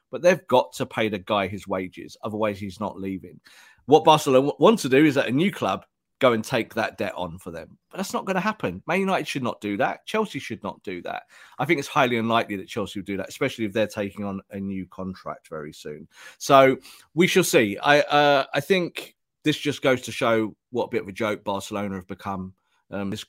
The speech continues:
huge grand football club has been run into the ground. And the reason why, uh, Barcelona and Bayern Munich can't do complete business at the moment with, for Lewandowski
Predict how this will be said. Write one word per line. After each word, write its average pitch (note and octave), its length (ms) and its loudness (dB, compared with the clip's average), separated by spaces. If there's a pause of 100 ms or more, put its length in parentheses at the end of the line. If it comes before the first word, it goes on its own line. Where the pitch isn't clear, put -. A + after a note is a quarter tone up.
(100)
huge A2 340 -6
grand G#2 320 -2
football - 300 -8
club G2 320 -8 (400)
has F#2+ 80 -14
been G#2+ 180 -4
run G#2+ 160 -2
into G2+ 220 -6
the F#2+ 80 -4
ground. G#2 460 0 (100)
And A#2 100 -2
the A#2 60 -4
reason C3 400 0
why, B2+ 480 2 (580)
uh, A2+ 220 2
Barcelona B2+ 880 0
and A2+ 160 -4
Bayern B2 220 2
Munich C3 300 -2
can't B2+ 320 -2
do B2 260 -4
complete B2 480 -6
business D3 320 -6
at D3+ 80 -6
the C#3 80 -10
moment D#3 400 -2 (580)
with, B2 220 0
for - 200 -6
Lewandowski D3 840 2